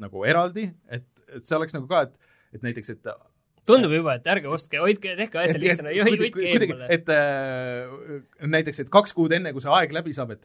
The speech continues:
Speaker 1: nii, et nüüd kõigile, kes ostsid selle füüsilise, et Super Mario Galaxy kaks tasuta download.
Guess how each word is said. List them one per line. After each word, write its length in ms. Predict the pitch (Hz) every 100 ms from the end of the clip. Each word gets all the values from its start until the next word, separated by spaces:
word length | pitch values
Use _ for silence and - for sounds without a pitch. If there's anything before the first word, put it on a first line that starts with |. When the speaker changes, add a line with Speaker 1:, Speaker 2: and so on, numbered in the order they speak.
| -
Speaker 1:
nii, 300 | 135 214 117
et 160 | - 160
nüüd 140 | 190
kõigile, 300 | 226 196 156
kes 140 | 139 175
ostsid 160 | 170 127
selle 160 | 131
füüsilise, 460 | 233 190 143 117 104
et 80 | - 110
Super 240 | 180 165
Mario 220 | 151 131
Galaxy 260 | 143 120 120
kaks 240 | 131 -
tasuta 320 | - 147 127 107
download. 340 | 120 110 101